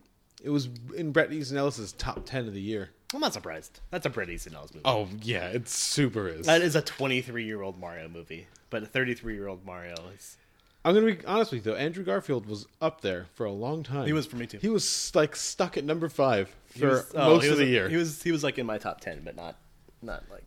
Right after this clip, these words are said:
Speaker 1: But
Speaker 2: in the
Speaker 1: I,
Speaker 2: top five.
Speaker 1: I honestly, it was only
Speaker 2: Oh,
Speaker 1: like,
Speaker 2: until,
Speaker 1: the last
Speaker 2: like,
Speaker 1: three
Speaker 2: yeah,
Speaker 1: months
Speaker 2: yes.
Speaker 1: that, like,
Speaker 2: Like,
Speaker 1: movies
Speaker 2: within,
Speaker 1: started
Speaker 2: yeah,
Speaker 1: coming
Speaker 2: no,
Speaker 1: out.
Speaker 2: exactly.
Speaker 1: Um, my number five is the Awa-, uh, score for Away, uh, Gins Zibalodis. Uh, number four is Atlantics,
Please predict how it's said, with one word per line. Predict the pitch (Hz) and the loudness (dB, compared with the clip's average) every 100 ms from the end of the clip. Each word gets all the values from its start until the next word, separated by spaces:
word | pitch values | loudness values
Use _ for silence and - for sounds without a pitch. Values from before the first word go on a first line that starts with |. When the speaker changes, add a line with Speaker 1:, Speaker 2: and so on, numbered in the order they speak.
| - | -4
Speaker 1:
But | 254 | -2
Speaker 2:
in | 226 | -2
the | - | -6
Speaker 1:
I, | 226 | -8
Speaker 2:
top | - - | -8 -16
five. | - | -4
Speaker 1:
I | - 247 | 6 8
honestly, | 254 311 214 | 8 8 8
it | 185 | 8
was | 185 | 6
only | 190 247 | 2 10
Speaker 2:
Oh, | 190 185 | 12 12
Speaker 1:
like, | 165 | 12
Speaker 2:
until, | 185 | 10
Speaker 1:
the | 175 | 10
last | 147 123 | 10 8
Speaker 2:
like, | |
Speaker 1:
three | 190 214 | 8 10
Speaker 2:
yeah, | 202 | 12
Speaker 1:
months | 185 220 | 12 8
Speaker 2:
yes. | - | 8
Speaker 1:
that, | 147 143 | 6 8
like, | 147 | 6
Speaker 2:
Like, | 135 | 8
Speaker 1:
movies | 165 | 8
Speaker 2:
within, | 180 139 | 8 6
Speaker 1:
started | 131 117 | 8 8
Speaker 2:
yeah, | 120 | 6
Speaker 1:
coming | 131 117 | 4 4
Speaker 2:
no, | 117 | 4
Speaker 1:
out. | 101 | 2
Speaker 2:
exactly. | 107 92 82 - - | -2 -6 -12 -8 0
Speaker 1:
Um, | 147 135 127 - - - - | 2 2 -2 -10 -16 -16 -6
my | 135 170 190 | 2 6 6
number | 190 175 | 4 2
five | - 175 185 202 | 4 6 6 4
is | - 147 135 127 | 2 2 2 -2
the | 147 135 | 0 4
Awa-, | 123 120 127 | 6 4 4
uh, | 135 | 2
score | 127 - 143 | 2 4 4
for | 143 147 | 4 4
Away, | 135 135 143 175 190 - - | 6 8 8 8 2 -10 -8
uh, | 123 120 | 0 0
Gins | 117 113 156 147 - | 0 -2 -4 -2 -2
Zibalodis. | 143 123 127 135 131 135 160 196 - - - - - - _ - | -2 0 0 2 4 4 4 2 -2 -10 -16 -20 -20 -20 _ -2
Uh, | 127 117 - _ - | 0 0 -2 _ -4
number | 151 135 | -2 -2
four | - 170 170 175 | 4 8 8 8
is | 156 | 4
Atlantics, | 135 123 151 180 220 - - - | 0 2 2 4 0 -2 -10 -12